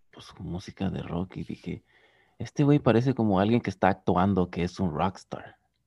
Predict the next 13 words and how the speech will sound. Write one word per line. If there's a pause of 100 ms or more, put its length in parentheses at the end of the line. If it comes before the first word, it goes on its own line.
(100)
Like,
la
música
no,
no
es
como
que,
no, (180)
you
know,
you,
tú